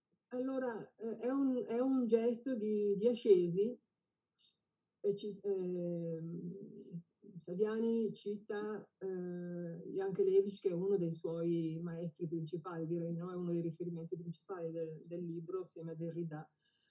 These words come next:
che dice: "È la nostra sovrannaturalità domestica", questa capacità di, no?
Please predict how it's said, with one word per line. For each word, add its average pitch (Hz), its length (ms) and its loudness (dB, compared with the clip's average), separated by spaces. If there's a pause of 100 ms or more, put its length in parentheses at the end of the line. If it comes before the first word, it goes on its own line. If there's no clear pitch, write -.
(240)
che 240 140 -4
dice: 226 420 -2
"È 226 140 -2
la 226 140 2
nostra 240 360 0
sovrannaturalità 220 1500 2
domestica", 170 840 0
questa 202 340 -4
capacità 196 800 -6
di, 185 260 -4 (200)
no? 208 320 -6